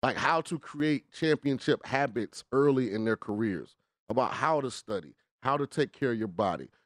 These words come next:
what kind of sleep you need to get, what kind of diet you need to be on, like, all of that stuff. Like, who, who, what, on offense in Atlanta right now, who's the veteran that's demonstrating that based on, like, how they approach it? Like,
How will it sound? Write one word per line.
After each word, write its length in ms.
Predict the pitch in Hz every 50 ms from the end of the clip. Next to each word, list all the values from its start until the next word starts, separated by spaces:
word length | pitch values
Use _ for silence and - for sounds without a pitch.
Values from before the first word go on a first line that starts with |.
| _ _ -
what 120 | 123 -
kind 220 | - 170 160 143
of 220 | 135 131 110 87 -
sleep 360 | - - - 143 156 143 -
you 80 | 127 117
need 220 | 113 117 110 95
to 60 | - 98
get, 260 | 82 - 95 82 -
what 120 | 87 120 -
kind 160 | 170 160 151
of 160 | 127 104 98
diet 400 | 120 117 127 131 135 127 110 -
you 80 | 110 120
need 160 | 120 117 107 95
to 60 | 110
be 220 | 90 113 110 107
on, 200 | 101 95 92 92 92
like, 200 | 98 98 90 - _ _ _ _ _ _ _ _ _ _ _ _ _ _ _ _ -
all 240 | - 151 190 214 214
of 60 | 185
that 160 | 151 127 107
stuff. 300 | - - - 110 82 - _ _ -
Like, 180 | 110 123 123
who, 240 | 127 170 208 196 147
who, 100 | 131 170
what, 340 | 202 185 135 151 196 185 - _ _ _ _ _ _ _ -
on 180 | 139 165 180 151 -
offense 540 | - 175 202 202 - - 156 135 120 - -
in 100 | 151 151
Atlanta 440 | 127 101 110 139 156 156 139 120
right 200 | 104 110 101 78
now, 200 | 78 92 92 87
who's 380 | - 135 170 196 196 190 165 -
the 100 | - 135
veteran 540 | 120 104 131 147 143 131 117 110 95 95 90 _ _ _ _ _ _ _ _ _ _ _ _ _ _ _ -
that's 160 | 120 120 113
demonstrating 960 | 98 - 151 156 151 143 127 - - - 135 123 - - 113 113 113 110 104 - _ _ _ _ _ _ -
that 260 | 139 156 131 104 -
based 280 | - 131 131 127 - -
on, 260 | 120 120 120 113 107
like, 240 | 95 110 107 - -
how 200 | - 110 120 131
they 160 | 127 131 127
approach 380 | 117 - - - 139 135 - -
it? 80 | -
Like, 180 | - 110 107